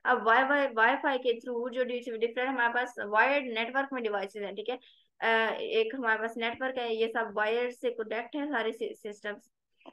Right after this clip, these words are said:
क्या करते हैं, Wi-Fi के through भी आपस में connect हो जाते हैं, ठीक है। तो क्या, क्या करते हैं हमारे पास, वेब क्या करता है, अ, connects to the wired networks and then broadcast signals wirelessly to all the other wireless devices such as laptop,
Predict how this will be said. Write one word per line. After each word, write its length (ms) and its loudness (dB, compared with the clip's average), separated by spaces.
क्या 200 2
करते 240 0
हैं, 100 2
Wi-Fi 400 4
के 80 -2
through 320 -4
भी 140 0
आपस 420 2
में 180 2
connect 380 -4
हो 60 -4
जाते 220 -10
हैं, 100 -14
ठीक 140 -10
है। 340 -8
तो 160 6
क्या, 180 6
क्या 180 4
करते 240 0
हैं 60 2
हमारे 180 2
पास, 200 0
वेब 200 6
क्या 200 0
करता 320 0
है, 420 2
अ, 420 0
connects 420 0
to 60 2
the 220 2
wired 340 6
networks 360 2
and 160 -2
then 120 2
broadcast 640 4
signals 360 -2
wirelessly 680 2
to 80 2
all 320 6
the 140 4
other 340 2
wireless 460 2
devices 280 0
such 160 -2
as 140 2
laptop, 440 -2